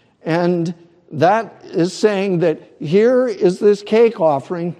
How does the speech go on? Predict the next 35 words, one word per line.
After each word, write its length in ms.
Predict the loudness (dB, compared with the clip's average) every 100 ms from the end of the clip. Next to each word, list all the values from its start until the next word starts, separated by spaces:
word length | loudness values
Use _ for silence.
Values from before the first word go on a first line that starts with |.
| -20
It's 160 | -8 -4
over 160 | -2
here, 280 | -2 -2 -4
isn't 220 | -4 -10
it? 120 | -14 -20 -20 _ 0
This 320 | 2 2 -2
is 80 | 2
what 320 | 2 0 -2
gets 260 | -2 -2 0
offered 460 | 2 2 2 0 0
up 240 | -2 -2
to 100 | -4
God. 560 | 0 2 2 -2 -4 -14 _ _ _ _ _ _
And 100 | -2
if 140 | -2 0
the 100 | -4
four 380 | 4 4 4
cups 540 | 0 0 0 0 -6 -4
that 140 | 2
I 120 | 2
put 520 | 0 -2 2 2 0 -10 _ _ _
into 600 | 2 2 2 -2 0 2
that 480 | 2 0 -2 -14 -2
cake 420 | 0 2 0 -2
or 120 | 0
that 400 | 2 2 -2 -14 -20 _
which 240 | -2 0
I'm 220 | 0 2
gonna 240 | 2 0 2
offer 440 | 4 4 2 2 2
up 220 | 0 -4
in 100 | -4
the 80 | -4
first 440 | 2 2 2 -6
fruits, 540 | -4 0 0 -2 -8